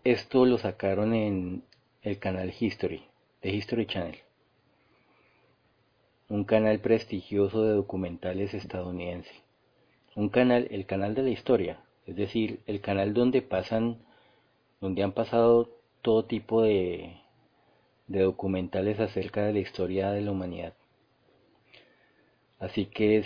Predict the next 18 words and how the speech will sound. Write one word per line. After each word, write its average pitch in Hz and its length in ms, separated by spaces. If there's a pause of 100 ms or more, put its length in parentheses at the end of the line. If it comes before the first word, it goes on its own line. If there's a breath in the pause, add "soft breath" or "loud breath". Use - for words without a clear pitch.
(100)
si 98 300
en 98 160
ese 110 220
mismo 120 460
canal 90 540
sacan 110 320
estas, 107 500 (560)
han 101 160
sacado 104 400
esto, 104 360
este - 280
tipo 107 360
de 92 460 (380)
documentales, 98 800 (1600 soft breath)
y 95 680 (100)
si - 300
incluso 101 760
autoridades 98 840